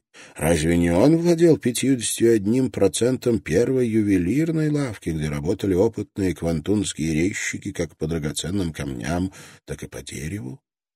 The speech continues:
И кроме всего этого, он ещё и ростовщик. А я и какой ростовщик!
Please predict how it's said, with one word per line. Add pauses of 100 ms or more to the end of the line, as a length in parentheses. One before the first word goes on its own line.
(640)
И
кроме
всего
этого,
он
ещё
и
ростовщик.
А
я
и
какой
ростовщик!